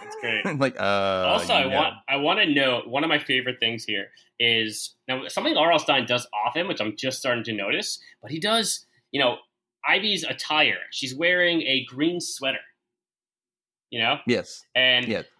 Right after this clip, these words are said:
Speaker 1: he, so she, she actually wears two different green sweaters throughout this first section, which I think is great. But, uh, he d-, he does this, he, he says this w-, thing where, you know, characters do things all the time. She's always wearing green sweaters.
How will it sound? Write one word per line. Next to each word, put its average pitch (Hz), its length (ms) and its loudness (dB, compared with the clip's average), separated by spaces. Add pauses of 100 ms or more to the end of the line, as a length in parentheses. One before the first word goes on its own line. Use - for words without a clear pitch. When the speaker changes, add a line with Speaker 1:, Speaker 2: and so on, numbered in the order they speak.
(140)
Speaker 1:
he, - 260 -14
so 143 280 -2
she, 139 160 -2
she 185 280 2
actually 196 220 2
wears 160 200 2
two 233 180 -4
different 170 340 0
green 151 180 2
sweaters 131 480 0
throughout 123 240 0
this 113 140 -10
first 117 220 -6
section, 117 260 -2
which 110 180 -8
I 120 60 -4
think 143 160 -2
is - 80 -10
great. 123 320 -6 (500)
But, 123 220 4
uh, 110 300 6 (200)
he 165 160 -8
d-, - 140 -8
he 175 160 -8
does 185 220 -2
this, - 280 -10
he, 160 140 -4
he 147 140 -4
says 185 200 0
this 165 200 -4
w-, - 140 -12 (120)
thing 151 240 2
where, 117 220 -2 (200)
you 120 100 -2
know, 123 60 -4
characters 147 340 2
do 151 160 4
things 139 320 0
all 127 220 -2
the 117 80 -6
time. 104 460 -8 (160)
She's 127 160 -4
always 175 420 2
wearing 151 340 2
green 131 220 -2
sweaters. - 600 -4